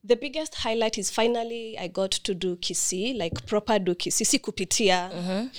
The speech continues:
Speaker 1: Like, I was there for
Speaker 2: And it wasn't work.
Speaker 1: And it wasn't work.
Speaker 2: Yeah.
Speaker 1: Yeah, and then in between Kisii, I went to Rusinga, which is a place I've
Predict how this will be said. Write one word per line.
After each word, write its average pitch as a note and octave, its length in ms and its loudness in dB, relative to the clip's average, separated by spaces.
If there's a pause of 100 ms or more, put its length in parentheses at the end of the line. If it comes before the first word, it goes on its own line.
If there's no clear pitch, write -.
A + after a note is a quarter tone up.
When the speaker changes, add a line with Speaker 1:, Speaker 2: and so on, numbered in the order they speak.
(140)
Speaker 1:
Like, F#3+ 300 0
I G#3 80 4
was F3+ 240 0
there F#3 180 4
for D#3 500 -4 (100)
Speaker 2:
And A3 140 4
it G#3 100 -4
wasn't F#3+ 340 0
work. D#3 400 -4 (160)
Speaker 1:
And B3+ 160 4
it B3+ 140 -2
wasn't G#3 360 0
work. E3 300 -6
Speaker 2:
Yeah. D3+ 320 -2 (220)
Speaker 1:
Yeah, G#3 360 0
and G3 160 -6
then A3 300 0 (200)
in A#3 180 2
between A3 360 0
Kisii, D#4 920 2 (200)
I F#3+ 120 0
went F#3 180 -2
to G#3 100 -2 (120)
Rusinga, C4+ 640 0
which A3 180 0
is F3+ 160 -6
a - 80 -8
place G3+ 340 0
I've E3+ 200 0